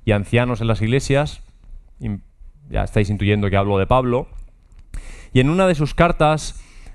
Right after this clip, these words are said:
a uno de esos jóvenes, a una de esas personas que se habían convertido a la fe en Cristo, le escribe lo siguiente: "Entre tanto que llego, ocúpate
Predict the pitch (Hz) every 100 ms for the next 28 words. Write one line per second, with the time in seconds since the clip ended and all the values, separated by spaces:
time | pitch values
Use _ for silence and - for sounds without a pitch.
0 | - 110 127 135 135 135 127 110 - -
1 | - - _ - - 156 147 139 135 135
2 | 131 - - - 113 127 135 127 - 120
3 | 127 123 117 113 117 123 113 - - -
4 | - - 127 117 110 156 160 160 156 -
5 | _ _ - - - 110 104 - 147 147
6 | 143 113 104 135 151 - 139 - - -
7 | - - - 120 - 170 165 127 117 113
8 | 101 - - - - - - - - -
9 | 135 139 151 - 220 170 143 208 156 185
10 | - - - _ _ - - - - 127
11 | 120 185 175 156 156 165 170